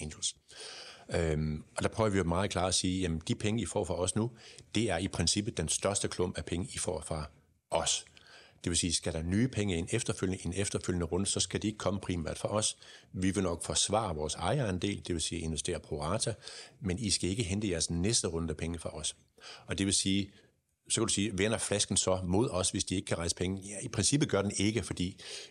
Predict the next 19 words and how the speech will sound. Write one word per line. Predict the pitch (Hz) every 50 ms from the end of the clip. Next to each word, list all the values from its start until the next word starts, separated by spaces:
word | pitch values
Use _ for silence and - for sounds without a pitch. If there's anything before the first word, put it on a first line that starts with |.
| -
vi | - - 117 98 87 110 135 135
er | 110 95 98 -
aktive | - 95 104 - - - 120 95
på | - - 104
et | 90
bestemt | 90 85 - 98 - -
stade, | - - - 85 85 95 95 90
når | 90 85
vi | 80 80
investerer. | 78 78 78 76 71 - - - - - - - - - - - - _ -
Vi | 95 95
kan | - - 107
ikke | 120 -
tage | - 101 85
ansvar | 98 107 - - 98 87 82
for | - - 90 87
et | 92 85
selskab | - - 98 101 - - 87 85 80 -
uendeligt, | - 117 - - 104 120 113 85 78 80 - -